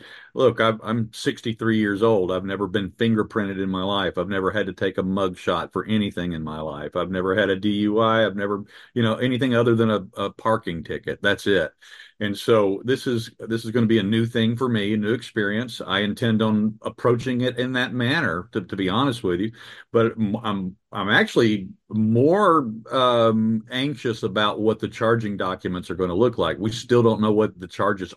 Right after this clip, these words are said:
are. They haven't told my attorneys. The D O J has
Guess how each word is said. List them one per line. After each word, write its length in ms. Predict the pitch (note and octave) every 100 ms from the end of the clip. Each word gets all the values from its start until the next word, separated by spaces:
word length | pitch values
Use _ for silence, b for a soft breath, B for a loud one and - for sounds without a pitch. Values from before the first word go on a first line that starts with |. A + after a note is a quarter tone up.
| -
are. 420 | F2 F2 A2 F3+ b b _
They 100 | G2
haven't 260 | G2+ G2
told 260 | - G2+ G2
my 120 | G2
attorneys. 560 | F2+ - F#2+ G2+ C#3+ -
The 180 | - F#2
D 320 | E2+ G#2 G2
O 80 | F#2
J 240 | F#2+ G#2
has 180 | F#2+